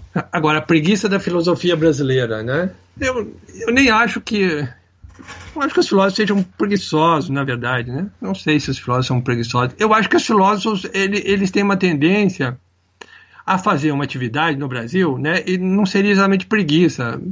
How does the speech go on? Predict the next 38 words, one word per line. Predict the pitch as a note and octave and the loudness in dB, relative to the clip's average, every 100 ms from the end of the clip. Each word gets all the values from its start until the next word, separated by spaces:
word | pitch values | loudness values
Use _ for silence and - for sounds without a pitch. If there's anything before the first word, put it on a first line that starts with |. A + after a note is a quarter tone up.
| - | -10
talvez | - C4+ C#4+ D4 | -6 0 2 2
preguiça | - A3 F3+ F#3 F#3 | 2 0 4 4 4
de | E3+ | 2
olhar | D3+ D#3 | 2 0
pro | D#3+ D3+ | 0 0
lado | A#2 C3 | 0 -4
certo, | - C3+ C#3+ C#3 | -4 -2 -2 -4
não | B2+ B2 | -6 -8
sei, | - B2+ - - - - | -6 -8 -8 -16 -18 -6
mas | A3+ G3 | -2 0
tem | A3+ | 2
uma | A#3 | 2
tendência | G3+ G#3 F3 G#3 G3 | 2 2 4 2 0
a | G3+ | 0
fazer | A3 F3+ E3+ F#3 | 2 2 2 2
uma, | F3+ D#3 C3 | 2 2 0
uma | A#2+ C#3+ | 0 -2
filosofia | C3+ D#3 D#3 D3+ F#3+ F#3+ | 0 0 2 2 2 2
que | F#3+ | 2
eu | F3 | 2
digo | C#3+ C#3 F3+ | 2 0 -2
que | G3+ | 0
é | F#3+ E3 | -2 0
uma | E3 E3 | 0 0
planta | F#3 F#3 G3 | 2 2 2
de | G#3 | 0
estufa, | - - G3+ F#3+ C#3+ | -2 0 0 0 -2
né, | B2+ C#3 G#3+ E3 | -2 -2 -4 -8
assim, | D3 D3+ B2+ A#2+ | -4 -2 -2 -2
ela, | C3+ D3+ E3 D#3+ C#3+ | -2 0 2 0 0
ela, | C#3+ D3+ C#3 A#2+ B2+ - _ _ _ _ _ _ _ - - - - _ - | -2 0 -2 -4 -8 -16 _ _ _ _ _ _ _ -20 -20 -20 -20 _ -6
ela | C#3+ | -4
funciona | E3 G3 F3 G3 | 0 0 2 2
dentro | G#3 A3 | 2 2
do | |
mundo | G#3+ G#3+ | 2 0
acadêmico, | A3 B3 G#3 G#3 F3 C3 C3 | 0 0 2 4 2 -2 -8
né, | B2+ D#3+ | -6 -4